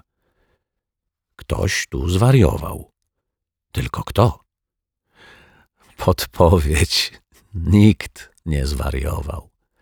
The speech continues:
Ani Zuzia, ani Dominik, ani detektyw Pozytywka. A detektyw Martwiak nie próbował się odmładzać,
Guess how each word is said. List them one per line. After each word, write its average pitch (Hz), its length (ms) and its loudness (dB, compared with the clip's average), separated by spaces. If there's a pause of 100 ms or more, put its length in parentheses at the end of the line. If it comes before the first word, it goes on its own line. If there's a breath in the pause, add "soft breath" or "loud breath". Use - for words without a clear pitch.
(440)
Ani 135 440 4
Zuzia, 123 640 -4
ani 80 360 2
Dominik, 80 760 0 (420 loud breath)
ani 95 360 2
detektyw 87 540 0
Pozytywka. - 840 -4 (1200 loud breath)
A 82 140 0
detektyw 73 580 0
Martwiak - 880 -2 (240)
nie 107 180 6
próbował 120 560 2
się 151 260 2
odmładzać, 151 920 2